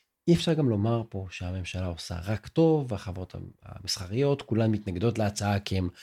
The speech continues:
לא אכפת להם והם ציניות. יש פה הרבה ציניות, כמו שראינו, אבל זה הרבה יותר מורכב והרבה יותר ציני. החוק הזה קודם באופן אגרסיבי על ידי חברת הסיגריות הגדולה ביותר בארצות הברית, שיצרה לעצמה רגולציה על הראש, אבל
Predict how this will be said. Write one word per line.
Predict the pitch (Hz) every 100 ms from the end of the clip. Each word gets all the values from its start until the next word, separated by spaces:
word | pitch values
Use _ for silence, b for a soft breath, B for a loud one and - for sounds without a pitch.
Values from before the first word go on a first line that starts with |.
| B B
לא | 110
אכפת | 98 101 95 -
להם | 98 90
והם | 87 85
ציניות. | 85 - 87 - _ B B B B _ _
יש | 131
פה | -
הרבה | 117 107
ציניות, | - 139 98 87
כמו | 101
שראינו, | 90 95 113 92 - -
אבל | 101 98
זה | 104
הרבה | 95 95
יותר | 107 98
מורכב | 87 85 107 107 - _ _ _ -
והרבה | 120 117 110 107
יותר | 95 90 87
ציני. | - 110 87 _ _ _ _ _ _ _ _
החוק | - 160 165
הזה | 139 135 - _ _
קודם | - 123 147 147
באופן | - 120 117 -
אגרסיבי | 95 101 - 165 151 160 -
על | 104 101
ידי | 101 156 165
חברת | 92 110 117 143
הסיגריות | - 113 127 139
הגדולה | 120 104 113
ביותר | 117 104 101 120
בארצות | 104 98
הברית, | 110 143 170
שיצרה | 160 147 - 127 151 156
לעצמה | 139 123 135 139
רגולציה | 120 107 120 120 101
על |
הראש, | 101 110 98 -
אבל | 87 98